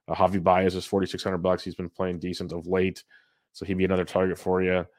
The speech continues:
Uh, Anthony Volpe at forty-one hundred bucks, preferably if he's hitting at the top of the order. Don't like him as much at the bottom, but could be a tournament viable play for you. Uh, Joey Wendell's back. If he's in the Miami lineup, he's three K versus Kauffman. That's a nice, uh, punt situation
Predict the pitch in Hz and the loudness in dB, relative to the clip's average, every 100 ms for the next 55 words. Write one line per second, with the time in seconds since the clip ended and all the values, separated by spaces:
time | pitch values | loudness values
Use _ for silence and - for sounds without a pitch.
0 | _ _ - - 95 95 85 90 92 104 | _ _ -8 -2 0 0 0 0 2 2
1 | 90 - 98 92 92 90 92 92 87 - | 0 2 2 2 0 0 -2 -2 -6 -4
2 | 95 92 87 - - 90 87 - - 104 | -2 -2 -4 -6 -6 -4 -4 -8 2 4
3 | 101 101 95 98 90 80 87 87 82 85 | 4 2 2 2 2 -2 -6 -8 -10 -12
4 | 82 - 110 110 110 104 80 _ - - | -12 0 6 6 4 -2 -6 _ -20 -20
5 | _ _ _ 104 92 90 - 101 98 92 | _ _ _ -2 0 0 0 0 2 2
6 | 95 95 92 90 101 98 - 98 95 92 | 2 2 0 -2 0 0 0 0 0 0
7 | 92 92 _ _ _ _ 95 98 120 143 | -4 -12 _ _ _ _ 0 4 6 8
8 | 104 113 107 107 110 - 95 98 98 95 | 8 6 6 6 4 2 -2 -2 0 0
9 | 98 90 95 92 - - 95 95 87 92 | 0 0 -2 -4 -8 -8 -4 -4 -4 -6
10 | _ 90 - 90 87 101 95 - - 85 | _ -14 -6 -4 -4 -6 -8 -10 -8 -4
11 | 85 - 90 85 85 _ - 95 - - | -4 -2 -2 0 -4 _ -6 -6 -8 -16
12 | - 92 95 90 90 95 95 | -12 -8 -2 -2 -2 -6 -8